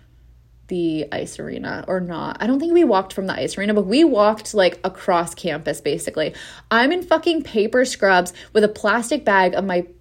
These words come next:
vomit-covered clothes in my hand. She is telling me what happened. She walks me back to my dorm, and honestly, <laughs> this is so fucked up to say,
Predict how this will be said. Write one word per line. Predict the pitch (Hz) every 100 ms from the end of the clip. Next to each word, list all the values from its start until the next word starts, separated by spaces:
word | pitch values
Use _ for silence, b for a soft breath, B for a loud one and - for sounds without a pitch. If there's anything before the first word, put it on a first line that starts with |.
| _ _ 175
vomit-covered | 175 196 214 247 269 254 - _ - 233 233 220 220
clothes | 254 240 180 185 226 B B B B B _ - _ _ _ _ _ _ _ - 262
in | 262
my | 269
hand. | 254 190 175
She | - - 277 302
is | 302
telling | 262 247 247
me | 233
what | 214 196
happened. | 170 175 170 180 -
She | - 233
walks | 208 240 -
me | 311
back | 247 247
to | 226
my |
dorm, | 208 175 165 175
and | 226 233
honestly, | 196 214 233 - 277 -
<laughs> | -
this | 233 247
is | 349
so | 190 180
fucked | 190 175
up | 170 -
to |
say, | 165 156 175